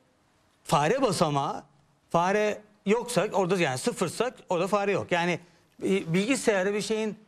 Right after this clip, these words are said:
yok olduğunu anlatabiliyorsun sıfır yazarak o, o basamağa, beyne bir şeyin yok olduğunu, yani alttaki bilinç dışına bir şeyin yok olduğunu kavramını yazma gibi bir şey yok. O yani o sadece var.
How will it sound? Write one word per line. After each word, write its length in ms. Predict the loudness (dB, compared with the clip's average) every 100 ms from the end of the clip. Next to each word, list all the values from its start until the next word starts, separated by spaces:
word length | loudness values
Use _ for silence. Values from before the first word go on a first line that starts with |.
| _ _ -4
yok 320 | 0 2 2
olduğunu 220 | 0 2
anlatabiliyorsun 640 | 0 0 -2 -2 -4 -4 -8
sıfır 260 | -6 -2
yazarak 380 | 0 0 0 -2
o, 100 | -2
o 240 | -2 -2 -4 _ -4
basamağa, 520 | -2 0 2 2 2
beyne 520 | 0 2 0 -2 -4 -8 _ _ _ _ -8
bir 60 | -2
şeyin 300 | 0 2 2
yok 240 | 0 2
olduğunu, 640 | 0 0 -2 -2 -2 -4 -10 -20 -20 _ _ _ _ -8
yani 140 | -4 2
alttaki 600 | 2 2 -2 0 0 -2 -6 -20 _ _ 0
bilinç 280 | 2 2
dışına 480 | -2 -2 0 -2 -4 -10 _ _ _ _ -2
bir 40 |
şeyin 260 | 2 2 4
yok 220 | 2 2
olduğunu 360 | -2 0 -2 -2
kavramını 400 | -2 -2 -2 0
yazma 300 | 0 0 -2
gibi 140 | -2
bir 80 | -2
şey 100 | -4
yok. 120 | -2
O 60 | -2
yani 280 | 0 -2 -6 -12 _ _
o 100 | -2
sadece 480 | 2 2 2 2 2
var. 220 | 2 -2